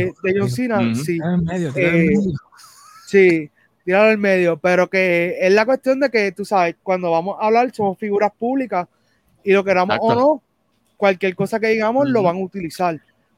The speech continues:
Speaker 2: Y él,
Speaker 3: Sí.
Speaker 2: él debió de haberse mejor, de, lo
Speaker 1: Calladito.
Speaker 2: me-, en vez de grabarse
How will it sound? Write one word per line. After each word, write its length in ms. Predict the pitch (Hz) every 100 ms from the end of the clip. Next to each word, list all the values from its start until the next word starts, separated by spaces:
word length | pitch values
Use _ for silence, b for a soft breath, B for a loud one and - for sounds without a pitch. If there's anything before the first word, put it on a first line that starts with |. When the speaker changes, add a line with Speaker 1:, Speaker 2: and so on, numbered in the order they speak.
| _ _ _ -
Speaker 2:
Y 120 | 190
él, 140 | 190
Speaker 3:
Sí. 100 | 220 208
Speaker 2:
él 240 | 202 196 -
debió 240 | 240 269
de 60 | 277
haberse 340 | 285 294 277
mejor, 340 | 240 214 262 226 _ _ _ _ _
de, 200 | 170 208 - - -
lo 100 | 214
Speaker 1:
Calladito. 120 | 208 214 -
Speaker 2:
me-, 80 | 226
en 80 | 214
vez 140 | 220
de 80 | 262
grabarse 580 | 269 285 285 294 277